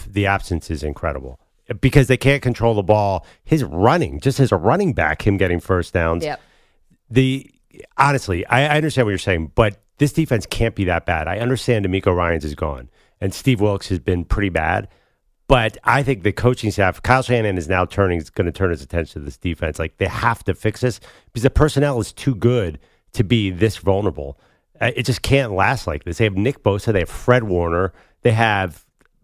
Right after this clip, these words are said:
Speaker 1: they're paying guys all over that defense. It just can't be this bad. I, I'm sorry, you can't convince me that the Niners are gonna get torched in the first quarter of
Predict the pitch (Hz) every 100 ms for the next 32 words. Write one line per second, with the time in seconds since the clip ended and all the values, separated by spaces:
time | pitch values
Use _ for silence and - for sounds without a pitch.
0 | _ 110 - - 165 175 101 92 92 120
1 | 120 104 98 123 110 - - - 135 165
2 | - 151 165 98 107 95 - 95 76 67
3 | - _ - 127 139 131 113 147 120 113
4 | - 151 160 - 123 131 - 95 85 -
5 | _ - 120 117 123 127 131 107 107 107
6 | 104 101 - - 131 120 - 98 98 113
7 | 110 - 117 98